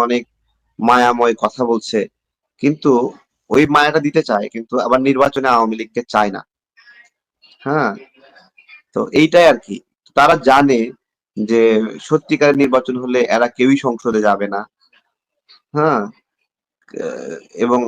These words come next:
প্রধান শর্ত হলো আওয়ামী লীগকে বাইরে রাখলে এদের একটু সুযোগ তৈরি হবে। এমনকি আওয়ামী লীগ স্বতন্ত্র পদে নির্বাচন করলেও এদের যন্ত্রণা।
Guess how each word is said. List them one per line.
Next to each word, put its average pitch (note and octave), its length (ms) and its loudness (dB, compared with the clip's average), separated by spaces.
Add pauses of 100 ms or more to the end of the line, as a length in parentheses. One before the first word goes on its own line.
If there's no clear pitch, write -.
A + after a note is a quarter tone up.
(460)
প্রধান D3 220 -2 (100)
শর্ত C3+ 260 -6 (120)
হলো C3+ 160 0 (100)
আওয়ামী B2 220 0
লীগকে B2 220 -4 (100)
বাইরে C3+ 200 4 (100)
রাখলে A#2 240 -2 (160)
এদের A2 240 -4
একটু - 200 -6 (640)
সুযোগ B2+ 380 -4 (120)
তৈরি A2+ 280 2
হবে। G2 200 -4 (800)
এমনকি C#3+ 360 2 (120)
আওয়ামী C#3 260 4
লীগ C#3+ 160 2
স্বতন্ত্র D3+ 340 -2 (120)
পদে C3 220 2
নির্বাচন B2+ 280 -2 (100)
করলেও C3+ 340 4 (680)
এদের A#2+ 240 4
যন্ত্রণা। A2+ 420 0